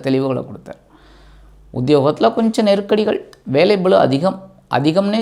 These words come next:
சொல்லலாம், நிறைய. அதையும் சமாளிச்சு போராடி ஒரு உயர்வுகளை நீங்க அடைஞ்சிட்டீங்க. சில பேருக்கு புனித தலையாத்திரை செல்லக்கூடிய ஒரு வாய்ப்புகளும் அவளுக்கு கிடைச்சது.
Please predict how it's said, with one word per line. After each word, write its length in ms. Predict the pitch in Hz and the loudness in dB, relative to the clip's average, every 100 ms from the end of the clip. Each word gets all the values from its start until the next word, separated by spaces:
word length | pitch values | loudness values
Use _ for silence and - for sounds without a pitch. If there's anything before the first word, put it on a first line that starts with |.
| 220 | -2
சொல்லலாம், 340 | 196 - - - - 120 | -4 -4 -10 -20 -10 -4
நிறைய. 320 | 131 185 - - - _ _ _ _ _ _ _ _ _ _ _ - 131 | -2 -2 -4 -8 -16 _ _ _ _ _ _ _ _ _ _ _ -6 0
அதையும் 340 | 160 254 302 254 | 2 4 4 4
சமாளிச்சு 480 | 247 262 262 254 294 247 | 4 4 2 2 0 4
போராடி 480 | 240 254 254 262 285 277 233 | 4 6 6 4 4 6 6
ஒரு 140 | 220 214 202 190 175 170 | 6 6 8 8 6 6
உயர்வுகளை 420 | 226 254 247 254 226 | 4 4 4 4 4
நீங்க 180 | 208 202 170 | 2 4 4
அடைஞ்சிட்டீங்க. 480 | 180 196 185 110 - - _ _ _ _ _ _ _ _ _ _ _ _ _ _ _ _ _ _ _ _ _ _ _ _ _ _ - | 4 2 0 -4 -8 -16 _ _ _ _ _ _ _ _ _ _ _ _ _ _ _ _ _ _ _ _ _ _ _ _ _ _ 0
சில 100 | 240 254 | 2 4
பேருக்கு 240 | 285 262 208 | 4 4 2
புனித 260 | 196 247 269 226 | 2 4 4 4
தலையாத்திரை 440 | 240 269 262 262 240 | 6 4 4 4 4
செல்லக்கூடிய 380 | 240 233 226 226 | 4 4 6 6
ஒரு 80 | 208 202 | 6 6
வாய்ப்புகளும் 480 | 226 220 220 247 233 | 2 2 4 6 6
அவளுக்கு 360 | 208 208 208 208 | 6 4 2 2
கிடைச்சது. 340 | 185 190 190 | 0 0 -4